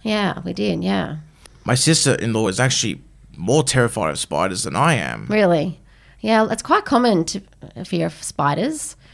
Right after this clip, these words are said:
Speaker 2: Although, um, the spiders I'm particularly scared of the most are funnel webs, those Goliath bird eaters, um, huntsmen's tarantulas,
Speaker 1: Mm.
Speaker 2: the, the large hairy ones.
Speaker 1: Yeah,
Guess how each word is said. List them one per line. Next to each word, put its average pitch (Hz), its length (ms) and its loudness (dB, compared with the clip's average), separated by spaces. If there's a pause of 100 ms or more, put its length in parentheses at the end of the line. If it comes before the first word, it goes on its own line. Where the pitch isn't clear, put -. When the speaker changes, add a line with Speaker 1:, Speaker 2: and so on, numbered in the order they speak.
(140)
Speaker 2:
Although, 104 720 0
um, 110 360 0 (1040)
the 117 60 -4
spiders 143 440 4
I'm 113 160 2
particularly 120 420 -2
scared 117 300 2
of 80 160 -2
the 82 80 -6
most 120 400 0
are 107 240 -2
funnel 139 420 2
webs, 135 560 0 (600)
those 113 300 -2 (680)
Goliath 117 500 2
bird 117 280 2
eaters, 120 520 0 (280)
um, 110 460 0 (240)
huntsmen's 131 560 0
tarantulas, 120 1040 0 (340)
Speaker 1:
Mm. 202 400 -2 (140)
Speaker 2:
the, 101 120 0
the 98 180 -6
large 123 380 2
hairy 123 300 4
ones. 82 560 -4
Speaker 1:
Yeah, 208 220 2